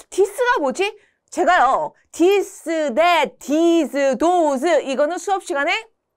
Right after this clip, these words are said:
다루지 않았습니다, 여러분들. 이것이라고 해석하시는 게 맞고요. 가까울 때, 사물 하나일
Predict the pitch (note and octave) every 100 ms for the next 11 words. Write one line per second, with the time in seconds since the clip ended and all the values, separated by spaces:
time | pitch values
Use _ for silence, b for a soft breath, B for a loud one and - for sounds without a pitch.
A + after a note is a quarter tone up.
0 | _ - _ - B3+ A#3 A#3+ E4+ - _
1 | - G3 B3+ C#4+ D4+ A3 B3+ E4 G#3 G#3+
2 | B3 C#4 - b b b b _ C#4+ F4+
3 | F#4+ G4 F#4+ _ - E4+ A4 - B3+ C#4+
4 | C#4+ D#4 E4 D4+ C#4+ C#4 F3+ E3+ A3 A3+
5 | A3+ - G#3+ D#4+ D4+ C#4 A3 F#3+ D#4 F#4+
6 | G#4+ G#4+ A4 - - A4+ A4+ A#4+ G#4